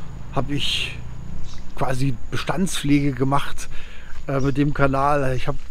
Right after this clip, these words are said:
Videos gemacht, die eigentlich nur für, für euch interessant sind, die, die den Kanal kennen, aber halt keine Chance darauf haben, irgendjemanden neuen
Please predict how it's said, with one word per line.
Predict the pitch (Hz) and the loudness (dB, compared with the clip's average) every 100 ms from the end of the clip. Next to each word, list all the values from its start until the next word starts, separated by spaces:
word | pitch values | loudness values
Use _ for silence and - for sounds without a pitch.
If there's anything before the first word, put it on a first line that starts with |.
| - - 160 - 139 | -4 -6 -6 -4 -4
Videos | 131 151 156 151 - | -2 4 4 4 2
gemacht, | 135 135 - - | 2 2 0 0
die | 135 127 | -2 -2
eigentlich | 139 139 131 | 0 0 2
nur | 139 156 | 4 4
für, | 160 139 131 | 4 4 2
für | - 139 139 | 2 0 2
euch | 165 170 | 4 4
interessant | 156 139 135 135 143 | 4 4 2 2 0
sind, | - 143 - - - - - - | 2 2 0 -2 -4 -6 -8 -2
die, | 131 135 | 2 2
die | 131 | 2
den | 131 123 | 2 2
Kanal | 135 123 131 143 | 2 2 2 0
kennen, | - 143 135 127 | 0 2 2 2
aber | 123 127 120 - - - - - - | 2 2 2 0 0 -2 -2 -2 -2
halt | 127 | -2
keine | - 135 139 | 0 0 2
Chance | - 139 - | 4 2 2
darauf | 131 131 147 | 2 2 2
haben, | 131 127 131 | 2 2 0
irgendjemanden | 143 139 131 123 131 123 131 131 | 0 2 2 2 2 0 0 0
neuen | 135 143 131 | 2 4 4